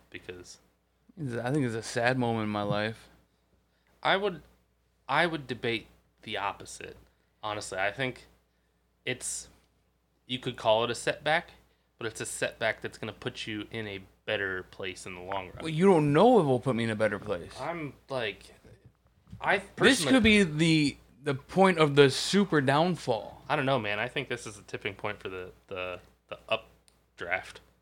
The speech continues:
Speaker 2: No, it's like, it, it's been going downhill since the age of thirteen. It's been going downhill and just keeps going.
Speaker 1: Yeah, and it can't go any further. You've hit bottom, so now you're
Speaker 2: We
Speaker 1: about to ramp
Speaker 2: I
Speaker 1: back up.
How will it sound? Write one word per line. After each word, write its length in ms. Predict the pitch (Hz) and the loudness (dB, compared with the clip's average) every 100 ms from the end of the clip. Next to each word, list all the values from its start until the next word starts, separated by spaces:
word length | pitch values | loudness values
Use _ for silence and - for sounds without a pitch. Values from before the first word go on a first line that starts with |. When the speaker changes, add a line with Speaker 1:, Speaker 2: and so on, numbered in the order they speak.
| _ - | _ -8
Speaker 2:
No, 120 | 165 | -6
it's 280 | 123 143 185 | -2 0 0
like, 140 | 143 | 2
it, 220 | 143 160 | 2 2
it's 180 | 160 160 | 0 6
been 160 | 214 202 | 8 10
going 320 | 196 185 135 | 8 8 8
downhill 540 | 147 175 185 170 180 | 8 8 8 6 4
since 160 | 160 160 | 4 0
the 180 | 147 143 | 2 2
age 140 | 160 | 2
of 120 | 165 | 2
thirteen. 640 | 147 165 160 165 180 190 143 | 4 4 4 2 2 2 0
It's 160 | 135 147 | -4 0
been 100 | 165 | 4
going 260 | 156 139 | 6 6
downhill 540 | 135 147 151 147 151 143 | 6 6 6 4 4 4
and 100 | 127 | 2
just 200 | 127 - | 0 -2
keeps 300 | 139 131 - | -2 -2 0
going. 360 | 127 123 92 - | 0 0 -6 -6
Speaker 1:
Yeah, 260 | 170 180 101 | 0 0 0
and 100 | 110 | -2
it 120 | 123 | -4
can't 240 | - 156 120 | -2 -4 0
go 180 | 143 156 | 0 2
any 120 | 156 | 2
further. 280 | 185 202 104 | 2 2 2
You've 160 | 104 | -2
hit 180 | 151 143 | -2 0
bottom, 340 | 123 98 127 | -2 0 -2
so 100 | 147 | -2
now 100 | 117 | -2
you're 140 | 107 127 | 0 2
Speaker 2:
We 80 | 120 | 0
Speaker 1:
about 80 | |
to 140 | 113 - - - - | 0 -4 -4 -6 -8
ramp 240 | - 131 170 | -2 2 2
Speaker 2:
I 40 | |
Speaker 1:
back 220 | 139 151 | 2 2
up. 220 | 208 123 | 2 2